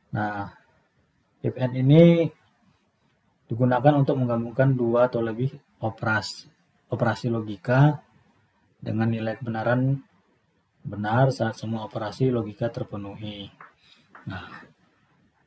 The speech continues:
di sini juga ada, kita contohkan aja dengan data yang disajikan. Saya mau, eh, menampilkan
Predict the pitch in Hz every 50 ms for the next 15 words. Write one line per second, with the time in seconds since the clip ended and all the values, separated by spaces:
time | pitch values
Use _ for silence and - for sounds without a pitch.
0 | _ _ _ - 110 104 - 110 107 113 113 113 110 104 113 110 110 113 113 113
1 | 117 - - - 101 104 110 107 107 107 104 104 104 101 101 101 - - - -
2 | - - - - - - - _ - - - - - - - - - 120 110 110
3 | 107 - 110 104 101 104 - - 101 104 104 98 101 117 123 127 127 113 110 110
4 | 107 104 104 104 - 113 110 107 104 - - 110 101 95 98 - - 113 117 131
5 | 147 151 151 151 - - _ _ _ _ _ _ _ _ _ _ _ _ _ -
6 | - _ _ _ _ _ - - 123 117 117 120 127 135 139 139 143 143 139 131
7 | 131 127 127 127 123 123 123 120 120 117 117 117 117 113 113 110 - - - _
8 | _ _ _ _ _ _ _ - - - - - _ _ _ _ _ _ _ _
9 | _ _ _ - _ _ _ _ - - 117 113 113 117 120 120 120 120 - -
10 | 123 123 120 - 147 143 147